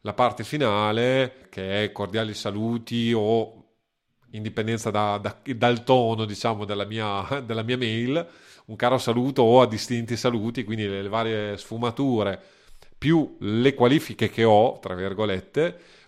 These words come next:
più tutto il, il pezzettino, diciamo, della firma vera e propria, quindi col numero di telefono dell'ufficio, la mail, la pec, eh, e tutte queste cose qua. Io digito X C S, che è,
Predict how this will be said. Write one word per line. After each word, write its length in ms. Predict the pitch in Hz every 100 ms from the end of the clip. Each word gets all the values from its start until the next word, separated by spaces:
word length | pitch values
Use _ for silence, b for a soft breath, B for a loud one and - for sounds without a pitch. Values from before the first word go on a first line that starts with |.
| _
più 440 | 151 175 117 -
tutto 300 | - 123 120
il, 540 | 113 104 101 98 101 98
il 120 | 98
pezzettino, 760 | - 127 131 127 - 143 120 107
diciamo, 440 | 101 - 113 104
della 180 | 104 104
firma 380 | 127 123 117 110
vera 160 | 110
e 60 | 107
propria, 580 | 123 120 117 95 107 95
quindi 760 | 104 104 107 104 101 101 98 95
col 160 | 95
numero 220 | 95 101
di 80 | 101
telefono 380 | 98 98 - 101
dell'ufficio, 1200 | 98 98 - 101 101 - 98 98 95 98 98 98
la 100 | 98
mail, 280 | 98 98 101
la 80 | 95
pec, 380 | 95 95 -
eh, 680 | 101 98 98 95 92 95 95 b b b b _
e 80 | 95
tutte 200 | 104 -
queste 260 | 95 -
cose 220 | 107 127
qua. 440 | 143 151 147 185 - - _
Io 320 | 143 147 170
digito 720 | 107 120 127 143 170 170 - 147
X 280 | 120 - -
C 280 | 117 131
S, 300 | 104 - 98 87 _ _ _ _
che 320 | - 104 117
è, 480 | 98 95 92 95 92